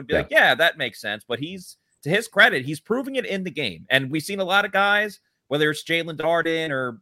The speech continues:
Speaker 1: you know, Scotty that we talked about, doing well in practice. Don't see it as much in the game. Darden had a touchdown
Speaker 2: Right.
Speaker 1: in that,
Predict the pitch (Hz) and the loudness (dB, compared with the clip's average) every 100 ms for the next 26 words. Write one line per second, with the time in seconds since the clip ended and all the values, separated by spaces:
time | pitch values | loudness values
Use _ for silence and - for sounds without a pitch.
0 | _ _ - 120 113 - - 156 170 160 | _ _ -8 -4 -4 -6 0 2 4 2
1 | 151 151 156 156 165 170 - _ _ 143 | -4 -2 -4 0 2 2 -2 _ _ 0
2 | 180 190 190 185 - 202 220 240 240 - | 2 2 0 0 2 4 4 0 -12 -14
3 | _ _ 147 170 - 170 160 151 160 147 | _ _ -2 0 -2 -6 -4 -4 -4 -4
4 | 131 143 160 156 147 151 147 139 127 - | -4 -2 -2 2 4 4 4 2 2 2
5 | 156 147 123 117 | 2 2 2 0